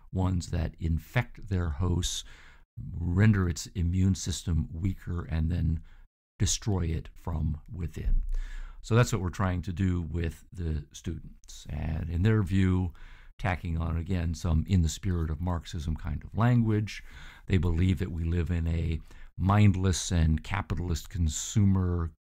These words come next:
culture, and that universities have sold themselves out to corporations, and so this is all perfectly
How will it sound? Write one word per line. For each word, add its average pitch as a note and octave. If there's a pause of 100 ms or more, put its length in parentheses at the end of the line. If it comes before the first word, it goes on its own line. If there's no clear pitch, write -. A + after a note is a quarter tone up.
(160)
culture, C#3 (440)
and -
that -
universities F2+
have F2
sold F#2
themselves E2
out D#2+
to D#2
corporations, G#2+ (300)
and G2+
so E2 (320)
this D#2+
is D#2+
all D#2 (220)
perfectly D2+